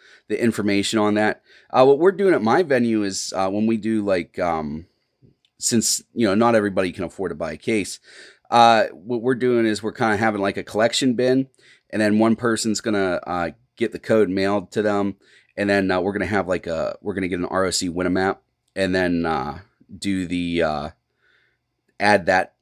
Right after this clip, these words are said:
figure that we get from that into the pool. So that might be something, cool idea that you guys can borrow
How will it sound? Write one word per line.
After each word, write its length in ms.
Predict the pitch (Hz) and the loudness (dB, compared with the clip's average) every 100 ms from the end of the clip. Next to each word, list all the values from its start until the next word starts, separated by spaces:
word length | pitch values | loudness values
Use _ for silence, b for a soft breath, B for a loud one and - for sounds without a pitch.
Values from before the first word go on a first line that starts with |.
| _ | _
figure 400 | - 104 90 90 | -4 -2 -2 -4
that 140 | 90 | -4
we 100 | 85 | -6
get 220 | 82 92 | -6 -6
from 220 | - 87 85 | -6 -6 -4
that 260 | 90 82 - | -2 -4 -6
into 260 | 92 87 | -6 -4
the 80 | 78 | -8
pool. 400 | - 98 87 80 | -6 -2 0 -2
So 220 | - 90 | -2 2
that 180 | 98 120 | 4 4
might 160 | 135 120 | 2 0
be 100 | 117 | -2
something, 480 | - 110 110 101 - | 0 0 0 -4 -4
cool 200 | - 117 | 0 2
idea 300 | 104 101 101 | 2 0 -2
that 140 | 92 | -2
you 60 | 101 | -2
guys 220 | 95 95 | -2 -2
can 160 | - 87 | -4 -4
borrow 420 | 87 90 90 | 0 0 0